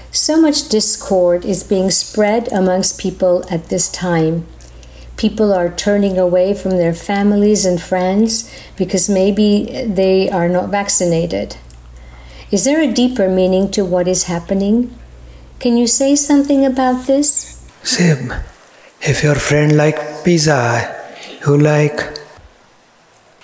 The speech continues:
Speaker 2: uh, sandwich, then why we should have a conflict between two? You take pizza, I will take sandwich, but our friendship will remain as it is.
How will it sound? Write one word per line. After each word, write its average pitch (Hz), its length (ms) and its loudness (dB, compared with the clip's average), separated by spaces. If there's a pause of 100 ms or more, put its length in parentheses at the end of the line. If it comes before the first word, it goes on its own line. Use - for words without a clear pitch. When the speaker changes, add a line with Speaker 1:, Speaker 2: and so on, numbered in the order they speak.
(100)
Speaker 2:
uh, 160 300 -4
sandwich, 165 640 2 (440)
then 143 200 2
why 156 240 4
we 185 100 6
should 156 360 2 (520)
have 151 180 2
a 147 200 4
conflict 151 500 0
between 151 340 2
two? 160 220 2 (720)
You 196 140 2
take 196 300 0
pizza, 180 340 4
I 139 260 4
will 156 140 2
take 151 220 -2
sandwich, 175 500 4
but - 120 0 (440)
our 139 160 0
friendship 147 560 0
will 180 240 4
remain 190 320 6
as 185 180 4
it 175 140 0
is. - 440 -2